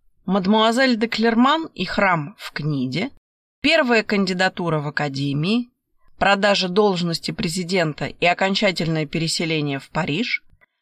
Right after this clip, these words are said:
подготовка материалов к духу закона, госпожа де Ламбер и принятие в Парижскую академию, заграничная поездка, знакомство – Заметки Монтескье, пребывание в Англии.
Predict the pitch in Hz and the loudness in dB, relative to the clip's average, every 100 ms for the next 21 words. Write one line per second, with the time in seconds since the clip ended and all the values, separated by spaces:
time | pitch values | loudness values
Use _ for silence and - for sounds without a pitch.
0 | - - 190 208 240 339 - 240 226 220 | -6 -4 2 2 2 0 0 0 0 2
1 | 220 214 196 170 165 170 180 - 160 151 | 2 4 2 0 -2 -2 -2 -4 -6 -4
2 | 151 - 139 135 156 220 _ _ _ _ | -4 -4 -6 -4 -4 -6 _ _ _ _
3 | - 170 - 196 196 214 190 185 185 190 | -6 -4 0 0 2 2 2 4 2 2
4 | 247 294 - 180 - 196 202 185 170 160 | 0 0 -4 -8 -2 0 2 0 -2 -6
5 | - 165 165 - - 160 147 - 143 147 | -2 0 0 -4 -4 -4 -4 -4 -4 -4
6 | 147 160 220 285 - _ _ _ - 185 | -4 0 0 -2 -8 _ _ _ -10 -2
7 | 214 226 233 220 180 - 156 143 - 151 | 2 2 2 2 0 -4 -4 -4 -4 -2
8 | 139 147 - - 233 240 _ _ _ _ | -2 -6 -8 -4 -2 -2 _ _ _ _
9 | - 185 254 294 - 151 147 - 208 262 | -10 -2 -2 -2 -2 -2 -4 -4 -2 -4
10 | - _ _ _ - 170 208 202 160 - | -6 _ _ _ -4 0 2 2 0 -4
11 | 156 151 143 156 - - 160 196 269 - | -4 -4 -4 -6 -8 -8 -2 0 0 -6
12 | _ _ _ - 190 175 190 254 269 262 | _ _ _ -4 -2 0 2 2 2 2
13 | 254 214 165 147 139 147 131 - | 2 2 2 0 -6 -10 -10 -14